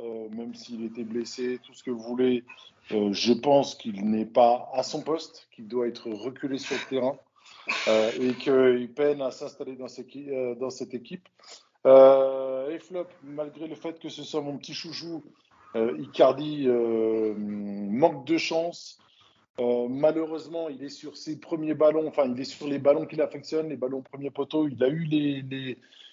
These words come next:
il a eu les, les, les opportunités et il était dans un soir sans. Euh, allez, j'espère qu'il va manger son pain blanc parce que si je dois trouver des choses positives, on a vu des choses hier soir qu'on ne voyait plus déjà depuis un petit moment.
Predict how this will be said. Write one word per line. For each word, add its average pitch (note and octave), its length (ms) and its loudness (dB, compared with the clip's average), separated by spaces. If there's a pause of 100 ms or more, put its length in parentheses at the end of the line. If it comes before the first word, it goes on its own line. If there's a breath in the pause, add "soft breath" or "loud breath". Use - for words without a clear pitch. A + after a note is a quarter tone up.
(140 soft breath)
il A#2 140 8
a B2 40 12
eu D#3 140 8
les, C3+ 240 0
les, A#2+ 200 -2
les A#2 300 -2
opportunités C#3+ 880 -4
et C#3 340 -2
il A2+ 160 -4
était A#2 200 -4
dans A#2 220 -2
un A#2+ 60 4
soir - 260 -4
sans. - 320 -4 (560 soft breath)
Euh, G#2+ 420 0
allez, A#2+ 300 4 (140)
j'espère C3+ 520 -4
qu'il B2 140 -16
va A#2+ 420 -2
manger B2+ 400 -6
son A#2+ 380 -8
pain A#2 220 -4
blanc B2+ 240 -2
parce B2 180 -8
que A#2+ 240 -8 (920)
si A#2 180 -10
je G#2 80 -10
dois B2 100 4
trouver B2 320 -2
des A#2+ 140 2
choses A#2+ 260 -2
positives, C3+ 720 -4 (400)
on A2+ 160 6
a B2 80 12
vu C3 160 2
des C3 120 2
choses C3 260 -4
hier C3 240 0
soir C#3+ 420 6
qu'on B2+ 140 -8
ne A2+ 80 -4
voyait A#2 300 -2
plus C3+ 240 -16
déjà B2 280 -2
depuis A#2+ 320 -6
un A2+ 60 -2
petit A#2+ 180 -14
moment. A#2 460 -2